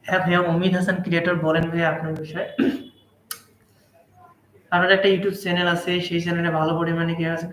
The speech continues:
কোনো কাজ জানেন না, কিন্তু আপনার একটা YouTube চ্যানেল আছে,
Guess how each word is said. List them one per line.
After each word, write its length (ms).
কোনো 140
কাজ 280
জানেন 200
না, 120
কিন্তু 180
আপনার 200
একটা 120
YouTube 300
চ্যানেল 220
আছে, 260